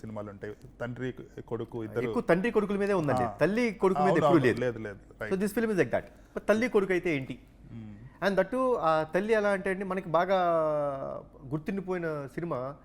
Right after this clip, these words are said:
Speaker 2: కర్తవ్యం. Strong principled woman who goes
Speaker 1: Right.
Speaker 2: against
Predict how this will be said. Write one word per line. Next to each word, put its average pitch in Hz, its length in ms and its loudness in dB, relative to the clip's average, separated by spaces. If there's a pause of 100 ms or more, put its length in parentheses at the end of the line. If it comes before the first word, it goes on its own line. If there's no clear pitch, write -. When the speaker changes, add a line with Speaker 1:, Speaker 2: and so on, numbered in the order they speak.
(260)
Speaker 2:
కర్తవ్యం. 147 360 2 (640)
Strong 175 260 -2 (140)
principled 143 960 -2 (120)
woman 143 280 0
who 143 80 0 (180)
goes 151 140 0
Speaker 1:
Right. 139 100 2
Speaker 2:
against 151 240 -4